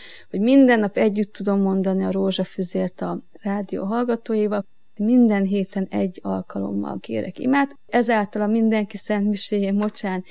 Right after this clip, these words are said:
értünk is szól a Szent Mise, és köszönöm, hogy az irgalmasság óráját is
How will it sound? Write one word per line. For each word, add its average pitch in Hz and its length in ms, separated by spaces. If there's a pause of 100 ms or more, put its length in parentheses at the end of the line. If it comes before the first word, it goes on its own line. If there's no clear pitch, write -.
(200)
értünk 208 500
is 190 80
szól 190 280
a 185 60
Szent 226 340
Mise, 240 380 (420)
és - 100
köszönöm, 214 520
hogy 196 100
az 185 120
irgalmasság 208 840
óráját 196 560
is - 260